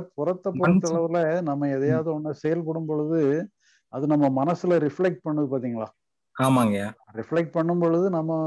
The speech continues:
Speaker 1: அந்த நேரத்துல நம்முடைய நோக்கம் என்னன்னு சொன்னா, அந்த, அந்த, அது ஒரு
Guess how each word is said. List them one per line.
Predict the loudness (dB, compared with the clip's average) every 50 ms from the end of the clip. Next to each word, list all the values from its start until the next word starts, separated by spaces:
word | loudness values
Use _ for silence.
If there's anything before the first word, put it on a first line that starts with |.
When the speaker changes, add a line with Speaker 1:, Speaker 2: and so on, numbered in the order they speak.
| -2 -2 0 0 -2 -2 -4 -6 -8 _ _ _ _ _ _ _ _
Speaker 1:
அந்த | -8 -4 0 2 4
நேரத்துல | 4 6 4 4 2 2 2 2 2
நம்முடைய | 2 2 0 0 0 0 0 2
நோக்கம் | 2 0 0 -2 -4 -4 -4 -2
என்னன்னு | -2 -2
சொன்னா, | -4 -4 -4 -2 -2
அந்த, | -2 0 0 2 2 2
அந்த, | 2 2 2 2 4 4 4 4 2 2 2
அது | 2 2 0
ஒரு | 0 -2 -4